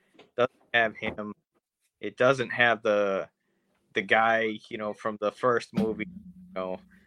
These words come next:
Naz, as I like to call him, doesn't have him in it. You know, it doesn't follow his exploits, like he comes back from Africa or anything. No, this just follows a different guy altogether. And, uh,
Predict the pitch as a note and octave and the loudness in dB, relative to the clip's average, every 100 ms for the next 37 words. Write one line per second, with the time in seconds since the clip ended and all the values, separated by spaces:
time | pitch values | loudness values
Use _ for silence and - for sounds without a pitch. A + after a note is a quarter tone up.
0 | _ - A#2 B2 D#3+ C#3 A2+ G2+ G#2+ - | _ -14 6 10 10 10 8 6 2 -8
1 | - - G#2 A2 G#2+ G#2 G#2+ G2 - G#2+ | -4 0 4 6 6 4 0 -6 -4 -2
2 | G2+ G2 G#2 B2+ B2+ B2 B2 G#2+ - C3 | -2 -2 -2 -2 -4 -2 -2 -2 -4 -4
3 | A#2 G#2 G2 G2 _ - _ _ - G2+ | -2 -4 -4 -8 _ -20 _ _ -14 -6
4 | G2+ G2+ G2+ B2 A#2+ G#2+ - A2 A#2 A2 | -2 -2 2 0 0 -8 2 4 4 0
5 | A#2 G#2 A2+ - - A2+ G#2 - G#2 F2+ | -2 0 -2 -2 -6 -2 -2 -2 -4 -4
6 | A2 - A#2 A2 G#2+ A2+ A2 - G2+ G2 | -10 -2 -2 -2 -2 4 4 2 -2 2
7 | G#2+ G#2+ G2 - G2 G2 G2+ G2+ G2+ G2+ | 2 2 -4 -6 -4 -2 -2 -4 -4 -6
8 | G2 G#2 G2+ G#2 C3 - - C3 C3 A#2+ | -2 -2 -4 -6 -8 -2 6 6 6 2
9 | F#2 - - C3+ B2+ C3 A2 A2+ A2 G#2+ | -6 -10 2 4 4 -2 0 4 4 4
10 | G2+ - _ _ _ _ _ _ A#2+ B2 | 0 -6 _ _ _ _ _ _ 2 4
11 | B2 - G#2 A2 G#2 G2+ G2 _ _ _ | 2 -4 -6 -2 -2 -4 -8 _ _ _
12 | _ _ _ _ _ _ _ G#2+ G#2+ G2+ | _ _ _ _ _ _ _ -6 -2 -2
13 | G2+ F#2+ F2 | 0 -2 -4